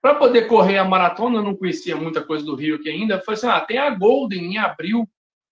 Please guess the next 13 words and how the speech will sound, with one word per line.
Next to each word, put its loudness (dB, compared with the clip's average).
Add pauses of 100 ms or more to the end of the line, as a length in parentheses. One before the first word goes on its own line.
(200)
que -8
é 0
lá 4
na -2
Zona -2
Oeste, -2
onde 0
largava 2
a 0
maratona -4
no -12
percurso -16
antigo." -10